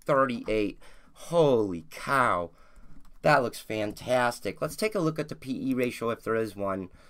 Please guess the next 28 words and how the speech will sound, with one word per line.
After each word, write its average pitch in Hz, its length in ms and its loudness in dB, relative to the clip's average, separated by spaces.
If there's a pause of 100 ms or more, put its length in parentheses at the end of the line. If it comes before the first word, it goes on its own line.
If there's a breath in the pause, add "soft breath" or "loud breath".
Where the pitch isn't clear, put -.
(300 soft breath)
Uh, 107 280 2
it's - 120 -10
gonna 156 220 2
be 131 600 2
not 104 360 2
applicable. 87 480 -2
I 120 120 4
thought 107 320 0
so. 104 300 -2 (260 soft breath)
And 147 200 4
the 156 60 4
beta 180 540 4
at - 240 0
two 175 160 -6
point 160 340 -2
seven 151 400 2
five, 156 560 4 (380 soft breath)
uh, 127 260 8
that 139 320 4 (160)
shows 156 320 2
a 147 60 -2
little 147 240 2
bit 135 160 0
m-, - 140 -4
more 151 280 6
risky 156 320 0
than 135 200 2
not, 147 340 6